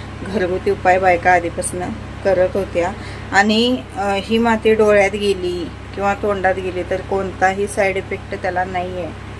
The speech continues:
नैसर्गिक आहे. त्यामुळं कसं पण लावा तुम्ही चालतं, फक्त कानात का घालायचं नाही.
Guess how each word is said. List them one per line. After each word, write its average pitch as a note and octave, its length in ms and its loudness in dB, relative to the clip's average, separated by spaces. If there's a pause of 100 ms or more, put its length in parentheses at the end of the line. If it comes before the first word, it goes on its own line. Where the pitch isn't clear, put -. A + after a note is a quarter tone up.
(480)
नैसर्गिक G3+ 640 0
आहे. G3 320 0 (540)
त्यामुळं G3 440 0 (480)
कसं A3 220 2
पण A#3 180 2
लावा G#3+ 280 4
तुम्ही F#3+ 240 -8
चालतं, F3+ 440 -2
फक्त G#3+ 180 -8
कानात A3 420 2 (120)
का A#3+ 120 4
घालायचं G#3+ 540 0
नाही. G3 140 -8